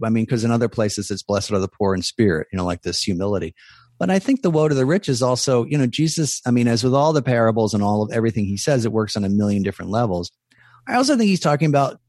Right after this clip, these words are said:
taking care of the materially poor, meaning, "Woe to you, rich, because you're not caring for people. And this is what I want you to do." I mean, Jesus, I, I always like to say that,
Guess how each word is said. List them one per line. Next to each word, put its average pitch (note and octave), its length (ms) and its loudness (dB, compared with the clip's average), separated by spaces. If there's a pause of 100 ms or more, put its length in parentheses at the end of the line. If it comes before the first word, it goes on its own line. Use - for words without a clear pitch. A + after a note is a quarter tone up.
(200)
taking B2+ 340 0
care B2 220 2
of A#2 80 -2
the B2 60 0
materially G#2+ 640 0
poor, G2+ 440 -2
meaning, G#2+ 460 0
"Woe A#2+ 220 2
to C3 60 2
you, B2 180 2
rich, G#2 260 0
because G2+ 380 -4
you're G#2+ 80 0
not G2 400 -2 (540)
caring E3 400 0
for F#2+ 180 -4
people. F2+ 400 -6
And G2 160 -2
this A2+ 140 0
is B2+ 120 0
what A2+ 140 2
I A2+ 80 4
want G2 240 0
you G#2+ 120 -2
to G2+ 100 -2
do." B2+ 300 0
I E2 40 -6
mean, F#2 140 -4
Jesus, A#2 500 -4 (540)
I, A#2 100 0
I C3+ 120 -2
always C#3+ 160 2
like C3 140 0
to C3+ 100 0
say B2+ 200 2
that, A2+ 200 0